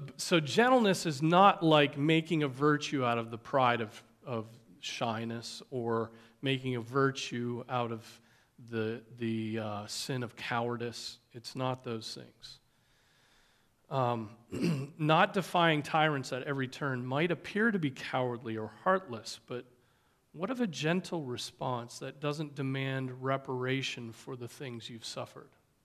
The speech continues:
Right? What about a gentle response that doesn't require one-to-one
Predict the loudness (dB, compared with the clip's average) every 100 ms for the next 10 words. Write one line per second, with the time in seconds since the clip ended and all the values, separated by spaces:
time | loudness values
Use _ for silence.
0 | _ _ _ _ _ _ _ _ _ _
1 | _ _ _ _ _ _ _ _ _ _
2 | _ _ _ _ _ -8 -6 -6 -10 _
3 | _ _ _ _ _ _ _ _ _ _
4 | _ -4 4 6 6 2 -6 -6 -6 -2
5 | 0 0 0 -2 -2 -6 -6 -6 -6 -6
6 | -8 -8 -8 0 2 2 -2 -6 -10 -12
7 | -12 -2 2 4 2 -2 -6 -2 0 0
8 | -2 -4 -6 -4 -2 -4 -6 -8